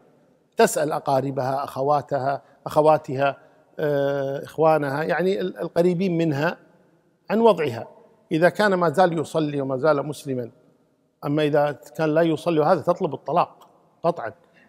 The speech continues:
أما إذا كان يصلي ولكنه مقصر في هذا الجانب،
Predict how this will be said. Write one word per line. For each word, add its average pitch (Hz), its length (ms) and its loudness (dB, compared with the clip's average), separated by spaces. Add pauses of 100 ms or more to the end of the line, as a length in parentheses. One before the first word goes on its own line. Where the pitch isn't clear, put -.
أما 160 180 2
إذا 170 160 2
كان 170 240 0
يصلي 147 720 -2 (180)
ولكنه 165 480 0
مقصر 160 440 -2
في 151 180 -4
هذا 147 200 0
الجانب، 151 440 0